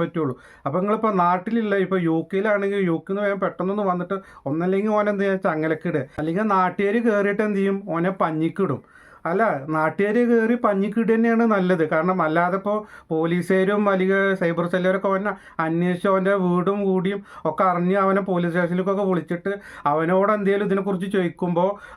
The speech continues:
അവനൊന്ന് കണ്ടില്ല കേട്ടില്ല വെച്ചിട്ട് "എനിക്കറിയാതെ ചെയ്തതാണ്, എൻ്റെ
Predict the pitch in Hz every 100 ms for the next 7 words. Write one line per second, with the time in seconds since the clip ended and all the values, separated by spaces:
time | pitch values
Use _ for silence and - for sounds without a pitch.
0 | - 147 202 226 220 220 196 190 202 196
1 | 190 190 190 190 190 202 196 190 156 180
2 | 180 180 180 180 180 175 180 175 180 -
3 | - 165 170